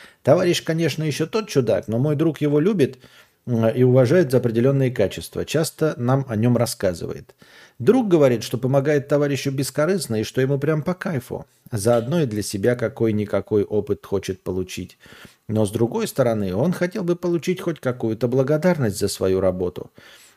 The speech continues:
Благодарность даже не от этого товарища, которому он помогает, а от его окружения.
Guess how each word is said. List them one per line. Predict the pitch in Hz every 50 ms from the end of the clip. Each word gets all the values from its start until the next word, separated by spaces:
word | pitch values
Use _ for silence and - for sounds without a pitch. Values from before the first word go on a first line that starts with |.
| _ _
Благодарность | - 101 120 139 131 151 160 202 220 190 185 156 135 123
даже | 131 156 139 131 147
не | 147 147 147
от | 147 139 - 226
этого | 233 - 180 139 127
товарища, | 123 127 131 131 123 127 120 110 101 92 - 104 101
которому | - 107 - - 110 107 101 104 104
он | 101 95
помогает, | - 107 104 104 104 95 101 92 90 90 - -
а | 90
от | - - 120
его | 117 117 131 139 156 151 -
окружения. | - 147 - 160 170 160 143 160 180 143 101 90 - - -